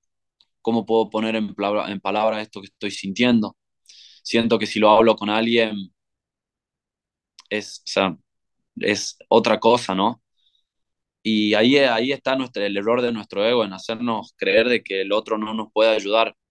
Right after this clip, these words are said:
Y esa es otra gran herramienta que me dio el coaching, aprender a pedir ayuda, ¿no? Entonces, determinar tu entorno,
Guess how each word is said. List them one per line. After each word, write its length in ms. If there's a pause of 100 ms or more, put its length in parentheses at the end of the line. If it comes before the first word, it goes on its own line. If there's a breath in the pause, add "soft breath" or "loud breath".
(420)
Y 120
esa 160
es 120
otra 220
gran 220
herramienta 520
que 100
me 100
dio 120
el 140
coaching, 420 (340)
aprender 400
a 160
pedir 280
ayuda, 340
¿no? 160 (920)
Entonces, 320
determinar 680
tu 120
entorno, 580